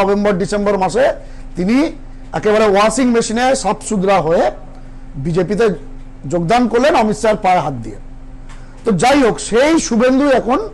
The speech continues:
লোককে চোর, ব্যক্তিগত কুৎসা, উন্নয়নের রাজনীতির বাইরে বেরিয়ে এসব কথা বলছেন, সেটা নিয়েই কিন্তু কটাক্ষ করেছেন কুণাল ঘোষ। তো যাই হোক,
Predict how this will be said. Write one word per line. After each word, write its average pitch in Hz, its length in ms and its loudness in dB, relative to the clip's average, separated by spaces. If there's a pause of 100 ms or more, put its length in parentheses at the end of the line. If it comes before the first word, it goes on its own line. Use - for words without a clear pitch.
(600)
লোককে 190 320 0 (120)
চোর, 202 380 4 (1500)
ব্যক্তিগত 196 440 0
কুৎসা, 196 420 0 (960)
উন্নয়নের 247 440 4
রাজনীতির 202 480 2
বাইরে 175 220 4
বেরিয়ে 185 300 0 (320)
এসব 180 280 -2
কথা 185 180 0
বলছেন, 160 300 -2 (260)
সেটা 185 220 0
নিয়েই 226 220 0
কিন্তু 233 220 0 (380)
কটাক্ষ 185 280 0 (120)
করেছেন 185 240 -4 (500)
কুণাল 233 260 2
ঘোষ। 208 240 2 (1300)
তো 233 60 0
যাই 262 220 4
হোক, 311 160 4